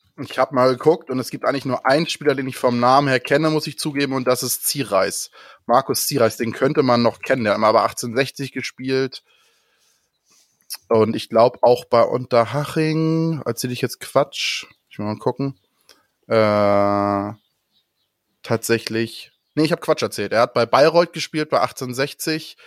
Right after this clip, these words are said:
ja, Regensburg, Chemnitz, äh, Darmstadt hat er auch mal gespielt, also das war der einzige Name, der mir so irgendwie ein Begriff war, aber ist tatsächlich auch nicht erster Stürmer, sondern kam letztes Spiel auch nur als Einwechselspieler rein. Aber ansonsten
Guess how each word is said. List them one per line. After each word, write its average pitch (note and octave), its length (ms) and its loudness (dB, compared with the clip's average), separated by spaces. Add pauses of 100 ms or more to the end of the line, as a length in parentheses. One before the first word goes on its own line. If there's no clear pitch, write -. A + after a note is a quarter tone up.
(220)
ja, B2 100 2
Regensburg, C#3+ 880 2
Chemnitz, C#3+ 880 -2
äh, A2+ 560 4 (400)
Darmstadt C#3 380 2
hat B2+ 100 0
er B2+ 60 6
auch C3+ 120 6
mal D3 120 4
gespielt, C#3 380 -2
also A#2+ 200 0
das B2 280 -2
war - 40 0
der A2+ 100 4
einzige A#2+ 340 0
Name, A2 400 2
der G2+ 160 0
mir G#2 100 -4
so G2+ 140 -6
irgendwie G#2 240 -8
ein G2 40 -8
Begriff G#2 360 -8
war, F#2+ 180 4
aber G#2 140 2
ist - 120 -6
tatsächlich A2+ 380 -4
auch A#2 140 6
nicht C3+ 180 -4
erster B2 360 0
Stürmer, B2+ 360 -2
sondern A#2 320 0 (360)
kam A2+ 200 4
letztes A#2 320 2
Spiel A#2+ 220 -4
auch G#2 120 2
nur A2+ 120 -2
als G2+ 160 -4
Einwechselspieler G#2 720 -4
rein. F2+ 280 -4
Aber G#2 220 2
ansonsten A2 560 -2